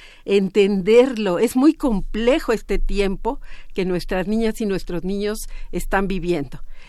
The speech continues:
Entonces, entre ellos hablan, se platican, comparten,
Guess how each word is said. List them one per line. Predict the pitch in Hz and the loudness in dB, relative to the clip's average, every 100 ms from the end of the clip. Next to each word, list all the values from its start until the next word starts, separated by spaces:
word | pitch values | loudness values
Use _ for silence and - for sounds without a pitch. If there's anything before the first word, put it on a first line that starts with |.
| - - | -10 -6
Entonces, | 190 175 196 170 - 151 - - | -4 -2 -2 -4 -4 -8 -10 -2
entre | 226 214 208 | 0 2 4
ellos | 214 240 359 - 233 | 4 4 2 2 4
hablan, | 220 247 196 147 156 - - - | 4 4 0 -2 -6 -8 -8 -8
se | - - | -2 -2
platican, | 151 180 165 - 247 254 185 202 180 185 | 0 0 0 -2 -2 -2 -4 -4 -2 -2
comparten, | 175 175 160 156 226 240 226 202 - 190 196 247 | -4 -4 -4 -4 2 4 4 0 -2 -2 -2 -4